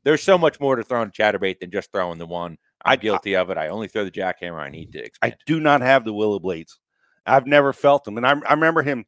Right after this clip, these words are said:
Speaker 2: I remember sitting in on the seminar, and he's like, "You're not gonna believe the way that thing feels and looks in the water." And I, and I, at the, during the seminars, and I, "Oh, I gotta,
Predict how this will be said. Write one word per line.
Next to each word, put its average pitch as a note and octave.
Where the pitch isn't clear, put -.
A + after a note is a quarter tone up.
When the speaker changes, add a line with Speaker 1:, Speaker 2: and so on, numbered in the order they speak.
Speaker 2:
I -
remember E3+
sitting C3+
in C#3
on B2+
the A2
seminar, C3
and G#2
he's G#2+
like, G#2
"You're G#2+
not C3
gonna A2
believe A#2+
the A2
way A2
that G#2+
thing G2+
feels A#2+
and G2
looks A#2
in G#2
the F#2
water." G#2+
And A2+
I, A#2+
and A2+
I, B2
at C#3+
the, D3
during A#3+
the G3+
seminars, G#3
and G#2
I, F#2+
"Oh, B2
I G2+
gotta, A2